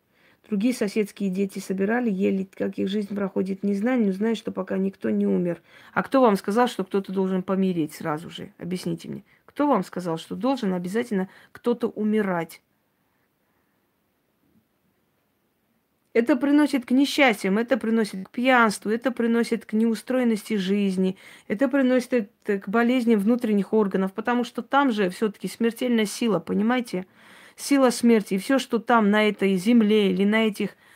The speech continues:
скажем, э, Ä... нет, не можно поправить мимику магией. Это поправляют только врачи.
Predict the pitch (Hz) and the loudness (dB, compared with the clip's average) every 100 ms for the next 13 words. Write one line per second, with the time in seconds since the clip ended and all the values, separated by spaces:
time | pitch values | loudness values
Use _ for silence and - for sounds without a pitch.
0 | _ - - 202 202 196 - _ _ _ | _ -18 -6 -4 -2 -4 -8 _ _ _
1 | _ _ _ _ _ _ - 190 190 180 | _ _ _ _ _ _ -8 -4 -4 -4
2 | 165 - - _ _ _ _ _ _ _ | -6 -12 -20 _ _ _ _ _ _ _
3 | _ _ _ _ _ _ _ _ _ _ | _ _ _ _ _ _ _ _ _ _
4 | _ _ _ _ _ _ _ _ - - | _ _ _ _ _ _ _ _ -18 -16
5 | - - - - - _ _ _ _ _ | -14 -16 -20 -20 -20 _ _ _ _ _
6 | _ _ _ _ _ _ _ _ - 220 | _ _ _ _ _ _ _ _ -2 2
7 | 247 240 226 220 196 196 196 196 202 196 | 2 2 2 2 0 -2 -4 -2 -2 -2
8 | 226 254 233 - 190 190 175 175 165 185 | 0 0 0 -2 -2 -2 -2 -6 -8 -12
9 | _ _ _ _ - 190 196 196 208 208 | _ _ _ _ -16 -12 -10 -8 -6 -4
10 | 233 233 208 196 196 190 175 - | -2 -4 -6 -8 -8 -8 -8 -12